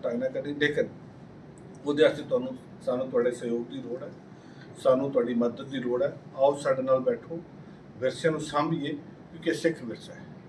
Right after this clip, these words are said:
ਤਾਂ ਜੋ ਸਾਡੇ ਆਉਣੇ ਵਾਲੀ ਨਸਲ ਹੈ, ਉਹਨੂੰ ਪਤਾ ਹੋਵੇ ਕਿ ਪਾਕਿਸਤਾਨ ਤੇ ਸਿੱਖ ਦੀ ਅਸੀਂ ਜੋ ਗੱਲ ਕਰਦੇ ਹਾਂ, ਅਸੀਂ ਆਪਣਾ ਵਿਰਸਾ ਸੰਭਾਲਿਆ ਹੈ। ਅਹ, ਪਾਕਿਸਤਾਨ ਸਿੱਖ ਗੁਰਦੁਆਰਾ ਪ੍ਰਬੰਧਕ ਕਮੇਟੀ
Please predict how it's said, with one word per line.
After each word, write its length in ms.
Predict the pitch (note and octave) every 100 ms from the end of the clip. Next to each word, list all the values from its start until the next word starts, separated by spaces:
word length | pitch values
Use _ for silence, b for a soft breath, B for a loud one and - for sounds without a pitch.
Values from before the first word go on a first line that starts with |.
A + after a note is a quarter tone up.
| -
ਤਾਂ 120 | C#3+
ਜੋ 120 | C#3+
ਸਾਡੇ 300 | - C3 C3
ਆਉਣੇ 300 | C#3 C3+ E3
ਵਾਲੀ 200 | F#3 E3+
ਨਸਲ 340 | C#3+ - D#3 C#3
ਹੈ, 260 | - - B B -
ਉਹਨੂੰ 200 | F#3 F3+
ਪਤਾ 260 | E3+ - F#3+
ਹੋਵੇ 220 | D3+ D#3
ਕਿ 140 | E3
ਪਾਕਿਸਤਾਨ 720 | D#3+ D3 - F3 - D#3+ D#3+
ਤੇ 100 | E3
ਸਿੱਖ 300 | D#3+ G#3 G#3
ਦੀ 120 | F#3
ਅਸੀਂ 220 | E3+ F3 D#3+
ਜੋ 100 | C#3+
ਗੱਲ 200 | C3+ C#3
ਕਰਦੇ 260 | D#3 D#3
ਹਾਂ, 200 | E3 -
ਅਸੀਂ 140 | - C#3
ਆਪਣਾ 220 | C3 C#3+
ਵਿਰਸਾ 380 | C3+ B2 A#2 C#3+
ਸੰਭਾਲਿਆ 440 | - A#2 A2+ C#3
ਹੈ। 160 | F3 - - B B B -
ਅਹ, 160 | C3 C3+
ਪਾਕਿਸਤਾਨ 540 | C#3+ C#3 E3 D#3 D#3+
ਸਿੱਖ 200 | D#3 D#3+
ਗੁਰਦੁਆਰਾ 360 | D3+ C3+ C#3 C#3+
ਪ੍ਰਬੰਧਕ 420 | C#3 C3 C#3 D3
ਕਮੇਟੀ 540 | - C3 B2+ D3 C3+